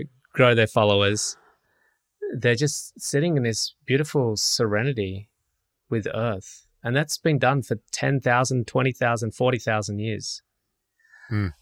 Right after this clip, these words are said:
Speaker 1: But in the last twenty years, when we got these phones,
Speaker 2: Oh my God.
Speaker 1: it's, you look at someone in a, uh, on a bus, look at a, the audience, uh, you know, walk along the street or standing in a queue waiting for a bus.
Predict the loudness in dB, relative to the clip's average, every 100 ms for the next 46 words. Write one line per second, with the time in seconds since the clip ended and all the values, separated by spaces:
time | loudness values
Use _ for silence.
0 | -8 -6 -6 -8 -8 -6 -6 -4 -2 -2
1 | 0 -2 -2 -4 -6 -8 -6 -4 -6 -8
2 | -4 -4 -2 -2 -4 -2 -2 0 -2 -2
3 | -6 -8 _ -18 -16 -18 -20 -20 -20 -8
4 | -4 -2 -2 -6 -2 0 0 -2 0 0
5 | 2 2 2 2 2 0 -6 -8 -8 -6
6 | -2 0 2 2 2 -2 -6 -10 _ _
7 | -8 -4 -2 -4 -6 -12 -6 -2 0 2
8 | 2 0 -4 -6 -10 -10 -6 -2 -2 -2
9 | -4 -8 -20 -20 -20 -20 -20 _ 0 2
10 | 2 0 0 2 2 4 2 4 4 4
11 | 2 0 2 4 4 2 -4 _ _ _
12 | _ 0 2 2 -2 -2 -2 -4 -8